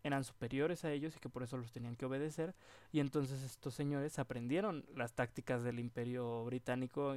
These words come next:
aprendieron las tácticas de los franceses, aprendieron las, las prácticas de los italianos. Y entonces ellos entendieron que una forma de mantener el poder era por medio de, del miedo, de la, los asesinatos en masa, por medio de la represión militar.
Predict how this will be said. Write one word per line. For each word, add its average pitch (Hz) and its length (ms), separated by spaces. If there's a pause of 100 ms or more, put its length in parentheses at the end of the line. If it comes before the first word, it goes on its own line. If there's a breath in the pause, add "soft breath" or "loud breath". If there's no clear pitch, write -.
(100)
aprendieron 127 480
las 123 100
tácticas 120 400
de 123 80
los 117 140
franceses, 127 480 (340 loud breath)
aprendieron 135 480
las, 120 320 (120)
las 123 280
prácticas 131 420
de 131 80
los 120 200
italianos. 123 500 (380 loud breath)
Y 156 40
entonces 147 280
ellos 170 200
entendieron 143 460
que 139 140
una 139 160
forma 165 420
de 139 60
mantener 127 400
el 135 100
poder 151 380
era 226 140
por 139 180
medio 127 260
de, 120 320 (460 loud breath)
del 135 200
miedo, 151 560
de 131 540 (460 loud breath)
la, 120 760
los 131 160
asesinatos 123 540
en 120 120
masa, 147 560 (300 loud breath)
por 147 160
medio 135 240
de 123 80
la 120 140
represión 120 420
militar. 139 640